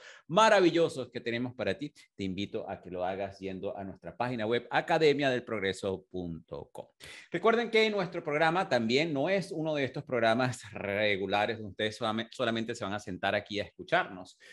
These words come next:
sino que además de eso, ustedes van a tener la oportunidad de poder hacerle preguntas y interactuar con nuestro invitado el día de hoy, ¿ok? El tema de hoy, como les decía, es un tema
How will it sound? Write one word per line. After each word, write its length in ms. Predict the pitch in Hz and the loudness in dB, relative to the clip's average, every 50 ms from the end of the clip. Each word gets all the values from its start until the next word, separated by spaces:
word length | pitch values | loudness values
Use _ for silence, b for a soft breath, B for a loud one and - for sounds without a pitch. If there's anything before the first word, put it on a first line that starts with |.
| B B | B B
sino 300 | B - 269 262 262 254 | B -2 0 0 0 2
que 120 | 254 240 233 | 4 6 6
además 340 | 220 208 190 185 180 165 147 | 6 6 6 4 2 2 4
de 220 | 165 170 165 147 | 4 4 4 4
eso, 280 | 131 - - 143 143 143 B B B _ | 2 0 -4 -8 -10 -10 B B B _
ustedes 320 | 135 120 - 151 147 143 | -14 -2 0 2 2 2
van 100 | 143 143 | 2 0
a 80 | 139 131 | -2 -2
tener 240 | 131 127 127 127 127 | -2 -2 -2 0 0
la 300 | 127 131 131 131 135 127 | 2 4 6 6 6 4
oportunidad 880 | 127 - 123 117 117 113 117 - - 107 104 104 101 107 110 - - - B B B B _ - | 2 0 0 0 0 -2 -4 -8 -8 -8 -6 -2 0 2 2 2 0 -4 B B B B _ -16
de 380 | 101 104 165 214 214 - - - _ _ _ | 0 4 4 4 4 2 -6 -18 _ _ _
poder 340 | - 110 107 104 107 113 - - | 0 2 4 4 4 2 0 -8
hacerle 440 | 92 - - 160 160 143 151 143 123 | -12 -10 -4 -4 -4 -4 -4 -6 -6
preguntas 440 | - 123 113 131 127 117 123 113 110 | -6 -6 -4 -4 -4 -4 -4 -6 -6
y 60 | 113 | -8
interactuar 580 | 101 92 - 95 90 - - - 117 110 110 107 | -8 -8 -6 -6 -8 -8 -4 -2 -2 -2 -2 -4
con 180 | - 113 104 | -6 -6 -6
nuestro 360 | 101 98 95 90 - _ 90 | -4 -6 -6 -8 -10 _ -14
invitado 400 | 85 82 85 - 101 104 101 101 | -14 -14 -6 -2 -2 0 2 0
el 260 | 95 92 87 82 80 - | 0 -2 -4 -10 -10 -8
día 400 | 90 90 85 85 85 78 - _ _ | -6 -4 -2 -4 -4 -6 -8 _ _
de 160 | 76 69 - | -16 -16 -16
hoy, 180 | 65 - - - _ _ | -16 -20 -20 -20 _ _
¿ok? 220 | _ 95 101 - 226 254 254 - B B B B B B B B B B B B _ _ | _ -10 -6 -6 -6 -8 -8 -10 B B B B B B B B B B B B _ _
El 220 | 262 226 233 233 | 4 4 4 6
tema 240 | - 285 277 269 247 | 6 6 6 8 6
de 60 | 233 | 6
hoy, 120 | 220 208 | 6 6
como 160 | 202 202 196 175 | 4 2 -2 -2
les 100 | 165 156 | -2 0
decía, 480 | 147 139 - 170 160 156 147 143 - - | -2 -2 0 4 6 6 6 4 2 -4
es 160 | - 269 226 202 | -8 -6 -4 -4
un 140 | 208 208 | -4 0
tema 440 | - 196 190 190 190 196 196 175 170 | 0 0 2 2 2 0 0 -2 -6